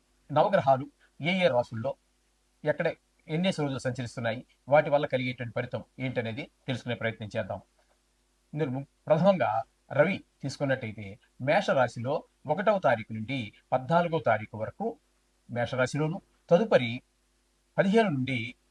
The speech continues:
నెలాఖరు వరకు వృషభంలోను సంచారం చేస్తూ ఉన్నారు. తదుపరి గురువు సంచారం తీసుకున్నట్టయితే, మేషరా-, మే తొమ్మిది వరకు ఇక్కడ గురువు గారు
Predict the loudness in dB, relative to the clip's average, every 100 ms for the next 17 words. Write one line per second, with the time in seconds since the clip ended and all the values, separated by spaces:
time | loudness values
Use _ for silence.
0 | _ 2 4 4 4 -2 -4 -10 -10 _
1 | -10 -4 -2 -2 -2 -6 -6 0 0 0
2 | -6 -6 -6 0 0 -2 _ _ _ 2
3 | 2 4 0 0 -6 -6 _ _ _ _
4 | -8 -2 0 0 -4 -6 -4 4 4 4
5 | -2 -4 -4 -2 -4 -4 -6 -8 _ _
6 | _ -8 0 2 4 6 6 6 0 -2
7 | -2 _ -2 0 0 2 2 2 -2 -4
8 | -8 _ _ 4 6 6 4 0 -10 -4
9 | -2 2 6 6 4 -10